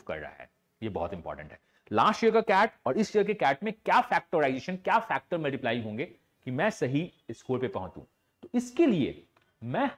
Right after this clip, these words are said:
हर एक साल लेके आता हूं कंपोजिट स्कोर कैलकुलेटर और कॉल प्रेडिक्टर, और मैं हर एक साल नाइंटी एट परसेंट कॉन्फिडेंस इंटरवल के साथ सही होता हूं। लास्ट ईयर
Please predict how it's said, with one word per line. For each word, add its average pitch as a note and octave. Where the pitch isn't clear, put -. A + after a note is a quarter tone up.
हर G3
एक D4
साल G#2
लेके F3+
आता G#2+
हूं C3
कंपोजिट D#3
स्कोर B2+
कैलकुलेटर F#2
और A#2+
कॉल E3+
प्रेडिक्टर, F2
और B2
मैं F3
हर E3+
एक G#3+
साल F#3+
नाइंटी D#3
एट G#3
परसेंट E3
कॉन्फिडेंस D3+
इंटरवल C3
के A#2+
साथ D#3+
सही C3+
होता F#2
हूं। F#2
लास्ट G3
ईयर A2+